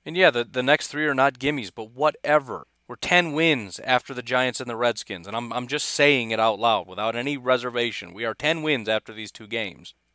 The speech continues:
And after watching that Chicago Bears game, I, I don't know how we lose that game, especially in Lambeau. That offense is just the worst. And they, they could hardly score points against the Redskins,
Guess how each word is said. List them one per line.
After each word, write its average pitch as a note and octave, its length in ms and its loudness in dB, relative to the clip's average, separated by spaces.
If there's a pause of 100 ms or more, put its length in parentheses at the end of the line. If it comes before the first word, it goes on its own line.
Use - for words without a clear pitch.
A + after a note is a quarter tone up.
And A#2 80 0
after B2+ 240 0
watching D3+ 380 4
that D3 120 4
Chicago C#3 400 2
Bears C#3 320 2
game, A2 260 -2
I, A#2+ 300 0
I C3 60 2
don't C3 340 -2
know B2+ 220 2
how B2 180 0
we B2 100 -6
lose A#2+ 260 -8
that C#3+ 180 6
game, A2 180 -4
especially B2 500 -6
in B2+ 200 -8
Lambeau. A#2 560 -2 (400)
That C3 160 0
offense C#3+ 480 6
is A2+ 180 -8
just - 680 0
the B2+ 80 -4
worst. C3 760 -4 (560)
And B2 100 -4
they, D#3+ 120 4
they F3 160 2
could F3+ 140 -2
hardly D3 280 4
score C#3+ 240 0
points D3 300 -4
against C#3 260 -4
the C3+ 80 -6
Redskins, C#3+ 760 0